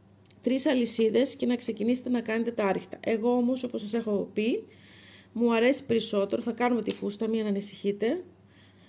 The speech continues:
Ε, δεν ξέρω σίγουρα μέσα αυτήν την εβδομάδα, αλλά την επόμενη σίγουρα, εντάξει. Λοιπόν, θα ξεκινήσω μαγικό κύκλο εγώ, γιατί, όπως ξέρετε, το μαγικό κύκλο το προτιμώ, γιατί δεν αφήνει κάποιο κενό. Καλημέρα. Λοιπόν,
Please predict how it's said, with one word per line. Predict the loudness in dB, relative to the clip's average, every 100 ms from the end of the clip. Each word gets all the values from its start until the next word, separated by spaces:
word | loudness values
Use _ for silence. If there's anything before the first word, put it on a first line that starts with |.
| -20 -4
Ε, | 2 2
δεν | 2
ξέρω | 2 4 4
σίγουρα | 2 2 2 2
μέσα | 0 -2
αυτήν | -6 -2
την | -2
εβδομάδα, | 0 0 0 0 -2 -2 -2
αλλά | -2 0
την | -2
επόμενη | 0 0 0
σίγουρα, | 0 0 0 -6 -8 -10
εντάξει. | -12 -4 0 2 0 -10 -20 -20 -20 -20 -20 -16 -8
Λοιπόν, | 0 0 0 -4 -18
θα |
ξεκινήσω | -2 -2 0 0 2 2
μαγικό | 2 2 2 0 0
κύκλο | 0 2 2 2
εγώ, | 4 2
γιατί, | 2 0
όπως | 0 -2
ξέρετε, | 0 0 2
το | 0
μαγικό | 2 2
κύκλο | 0 2 2
το | 4
προτιμώ, | 0 -2 0 2
γιατί | 2 2
δεν | 0 0
αφήνει | 0 0 0 -4 -8 -20 -14
κάποιο | -2 -2 0 -2
κενό. | 2 2 2 2 0 -2 -14 -20 -20 -12
Καλημέρα. | -4 -2 -2 -2 0 0 0 0 -2 -10 -20 -20 -20 -20 -20 -20 -20 -20 -20 -20 -12
Λοιπόν, | -12 -6 -4 -2 -2 -4 -6